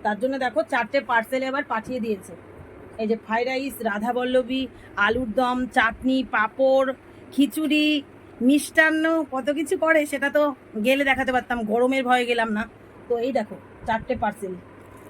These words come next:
একটা নিচে একটা, দুটো, তিনটে, চারটে। শুভজিৎকে ভাত দিয়েছি, ওরা সবে ভাত খাচ্ছে, আর সেই মধ্যেই তো প্রসাদটা তোমাদেরকে দেখা দিলাম যে, উম, শুভজিতের বাবার বন্ধুরাও আমাদের সবাইকে কতটা ভালোবাসে, সেটা তোমাদের মধ্যে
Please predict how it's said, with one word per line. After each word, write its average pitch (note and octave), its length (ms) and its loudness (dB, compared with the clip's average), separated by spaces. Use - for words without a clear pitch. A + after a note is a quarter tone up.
একটা C4 580 -2
নিচে A#3+ 280 -2
একটা, A3 200 -2
দুটো, A3 440 -4
তিনটে, B3 400 -6
চারটে। - 340 -14
শুভজিৎকে D4 380 0
ভাত C4+ 200 4
দিয়েছি, D4+ 460 0
ওরা B3 220 2
সবে B3+ 240 2
ভাত B3 260 -2
খাচ্ছে, D#4 480 0
আর A3+ 120 4
সেই G#3+ 240 -4
মধ্যেই F#3 400 -8
তো D4+ 260 4
প্রসাদটা C4 360 -4
তোমাদেরকে B3 380 -2
দেখা A#3 240 -2
দিলাম B3 320 0
যে, B3 200 2
উম, G#3+ 160 -2
শুভজিতের B3+ 460 -2
বাবার A3+ 280 2
বন্ধুরাও A#3 580 0
আমাদের A#3 280 0
সবাইকে A3+ 420 0
কতটা A#3 260 -4
ভালোবাসে, A3+ 460 0
সেটা A3 220 -4
তোমাদের G#3+ 340 -4
মধ্যে A3 300 -6